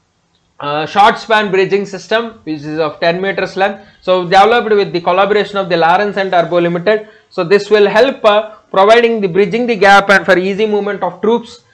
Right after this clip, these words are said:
So this project involved a five meter S S B S on Tatra six into six chassis and a ten meter S S B S and a Tatra eight into eight chassis. So this system will be compatible with the Sarvatra bridging system, which is seventy-five meters long.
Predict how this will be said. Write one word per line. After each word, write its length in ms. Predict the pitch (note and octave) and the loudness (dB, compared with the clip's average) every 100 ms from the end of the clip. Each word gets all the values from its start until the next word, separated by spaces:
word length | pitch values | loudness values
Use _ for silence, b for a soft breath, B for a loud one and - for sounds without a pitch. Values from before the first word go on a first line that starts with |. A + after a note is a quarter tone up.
| _ | _
So 100 | G#3+ | -2
this 220 | G3+ G#3 | 0 -2
project 400 | A#3+ A#3 C4+ C#4+ | 2 2 2 -2
involved 480 | A#3+ A#3 A#3 G3+ G3+ | -2 2 4 4 0
a 100 | G#3+ | -2
five 260 | G#3+ G#3 A3+ | 0 0 2
meter 520 | A#3+ A#3 B3 A#3 - _ - | 0 2 0 0 -6 _ -6
S 160 | F3 | -2
S 140 | A3 G3 | -2 -4
B 220 | G#3 G#3+ | 0 0
S 300 | G#3+ - - _ _ | 0 -8 -20 _ _
on 260 | D#3 E3+ E3+ | -4 -4 -2
Tatra 500 | F#3+ G3+ G#3 A3 A3 | -2 0 -2 -2 -2
six 240 | A3 - | -6 -8
into 180 | G#3+ G#3+ | -6 -6
six 240 | G#3+ G3+ | -8 -12
chassis 420 | - F#3+ F#3 G3+ F3+ | -4 -2 -2 -4 -6
and 140 | F3 | -2
a 140 | F3+ | -2
ten 240 | F3+ G3+ A3+ | 0 -2 0
meter 220 | A3+ A3 | 0 2
S 200 | G#3 F#3 | 0 -2
S 120 | G3+ | -6
B 180 | F3+ G3+ | -2 -2
S 100 | G3 | 0
and 160 | F#3+ F3 | -4 -8
a 60 | |
Tatra 420 | F3 F3+ F3+ G3 | -2 -2 0 -2
eight 240 | F#3+ F3 F3 | -2 -2 -6
into 180 | F3+ F3 | -8 -6
eight 220 | F3 F3 | -6 -4
chassis. 460 | F3 E3 B3+ - _ _ _ _ _ | -4 -4 -6 -10 _ _ _ _ _
So 120 | A3 | -2
this 240 | G#3 D#4 D#4 | 2 0 0
system 600 | C#4 - C4+ A#3 A#3 A3+ _ | -4 0 0 0 -2 -8 _
will 220 | - F#3+ G3+ | -6 -4 -2
be 100 | G3+ | 2
compatible 600 | G#3+ A3 B3+ A#3+ A3+ B3 | 2 2 2 4 2 2
with 160 | A#3+ | -2
the 60 | F#3 | -4
Sarvatra 600 | G#3 G3+ G#3+ A#3 - A#3 | -2 0 2 0 0 -2
bridging 320 | G3+ G#3 G#3 | 0 -2 -2
system, 300 | G#3 G3+ G#3+ | -8 -8 -6
which 140 | G3 F#3 | -4 -4
is 120 | F3 | -4
seventy-five 520 | F3+ F3+ F#3+ F#3 G3 | -4 -4 -6 -6 -6
meters 320 | F#3+ F3+ E3+ | -6 -10 -10
long. 320 | F#3 F3+ F#3+ | -8 -8 -10